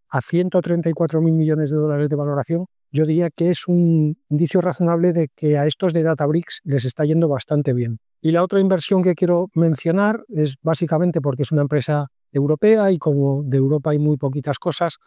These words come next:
por las pocas que hay me las apunto. Estos en concreto de los que voy a hablar creo que eran suecos, si no recuerdo mal, son los de Lovable, que es esta compañía de lo que ahora se llama, para hacernos todos los guays,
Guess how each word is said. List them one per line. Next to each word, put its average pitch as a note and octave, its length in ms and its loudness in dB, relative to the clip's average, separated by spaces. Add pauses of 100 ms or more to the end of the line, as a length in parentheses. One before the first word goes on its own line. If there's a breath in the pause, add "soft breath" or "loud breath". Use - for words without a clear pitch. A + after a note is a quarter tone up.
(100)
por C3 140 -4
las C3 140 -2
pocas D3 320 -4
que D3+ 160 -4
hay D3+ 220 0 (240)
me C#3 100 0
las B2+ 120 0
apunto. B2+ 440 -2 (200)
Estos E3+ 1000 -2 (220)
en E3+ 180 2
concreto D#3 480 -2
de D#3+ 80 0
los D3+ 100 -2
que - 80 -6
voy D3+ 140 2
a D3+ 40 0
hablar D#3 300 0 (200)
creo D#3 220 0
que D#3 80 -2
eran C3+ 240 -2
suecos, F#3+ 720 -4
si C3+ 160 -4
no C#3+ 100 0
recuerdo C#3 340 -2
mal, E3 220 2
son E3 240 0
los D#3+ 160 2
de C#3+ 140 0
Lovable, F3 500 0 (240)
que C#3 120 -2
es B2 80 -2
esta D3 320 -2
compañía D3+ 640 0
de C#3+ 440 2
lo C#3 200 0
que C#3+ 100 -4
ahora D3 280 0 (260)
se - 180 -2
llama, C#3+ 300 0 (300)
para C3 180 0
hacernos C#3 340 -2
todos D3 240 -2
los C3+ 160 0
guays, C#3+ 360 -2